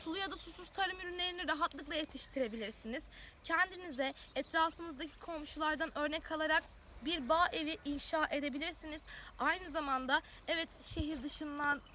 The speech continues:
belki ülke dışından gelenler için çok cazip bir yer. Hiç, e, zor koşulları yok. Düzleme çalışması yapmayacaksınız. Hemen evinizi yapabileceksiniz. Ve aynı zamanda Gönen'de yaşayanlar için de bir fırsat burası.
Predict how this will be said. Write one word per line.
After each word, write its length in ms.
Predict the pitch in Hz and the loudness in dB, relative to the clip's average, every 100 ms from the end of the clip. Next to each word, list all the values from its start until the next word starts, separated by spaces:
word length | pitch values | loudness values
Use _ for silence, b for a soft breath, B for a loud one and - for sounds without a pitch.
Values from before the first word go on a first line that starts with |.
| - | -2
belki 260 | 277 285 311 | 4 4 4
ülke 240 | 285 - | -2 -4
dışından 380 | 269 - 302 294 | -4 -2 0 0
gelenler 360 | 294 302 320 311 | 2 0 2 -2
için 200 | - 415 B B B - | -4 -10 B B B 0
çok 220 | 466 320 | 2 4
cazip 480 | 381 370 359 381 - | 6 8 6 2 0
bir 60 | 285 | 4
yer. 240 | 226 277 - - - - | 6 4 2 -14 -10 -6
Hiç, 120 | 359 - | -6 -2
e, 340 | 311 302 302 285 - - - - - 262 | 0 2 0 -2 -10 -20 -20 -20 -18 -2
zor 180 | 339 349 | 2 2
koşulları 520 | 359 339 359 320 302 | 0 -4 -2 -2 2
yok. 160 | 285 320 | 0 0
Düzleme 300 | 302 330 339 | -4 -4 -4
çalışması 520 | 320 302 320 311 330 | -4 -4 -4 -4 0
yapmayacaksınız. 680 | 320 277 262 233 - 262 | 0 0 2 0 0 -6
Hemen 220 | 330 311 302 | 0 2 2
evinizi 500 | 311 294 294 262 294 B B B - | 2 0 -2 -2 -4 B B B -4
yapabileceksiniz. 840 | 302 311 302 254 302 - 302 466 - B B - | 0 0 0 0 -2 -4 -6 -6 -6 B B -2
Ve 80 | - | 4
aynı 380 | - 466 453 370 | 8 8 6 2
zamanda 380 | 370 330 320 453 571 - - | 4 4 6 2 2 -6 -2
Gönen'de 380 | 427 466 453 | 2 4 4
yaşayanlar 540 | 427 415 - 427 427 440 | 4 2 8 8 8 4
için 240 | 427 370 | 2 0
de 120 | 311 | -2
bir 60 | 247 | -2
fırsat 380 | - 233 - 233 - | -2 -2 0 0 0
burası. 340 | 220 - - | -4 -2 2